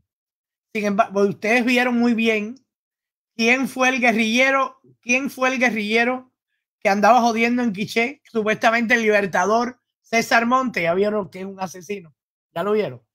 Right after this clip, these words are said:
condenado por terrorismo. No, condenado por terrorismo no sé, pero deberían de aprobar una ley de terrorismo doméstico, a meterlos a todos,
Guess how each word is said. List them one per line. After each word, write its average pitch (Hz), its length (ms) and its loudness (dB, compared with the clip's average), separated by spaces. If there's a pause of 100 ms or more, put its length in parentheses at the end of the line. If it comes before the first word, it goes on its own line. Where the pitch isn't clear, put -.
(180)
condenado 180 560 0
por 202 140 -2
terrorismo. 175 560 -2 (1160)
No, 208 120 2
condenado 196 320 0
por 285 120 0
terrorismo 247 420 0
no 240 140 -2
sé, 196 180 -6
pero 160 180 -4
deberían 160 460 -2
de 240 60 -2
aprobar 175 340 -4
una 208 180 -8
ley 165 160 -12
de 196 140 -18
terrorismo 160 500 -14
doméstico, 151 600 -14 (320)
a 151 80 -10
meterlos 175 420 -6
a 151 100 0
todos, 135 300 -12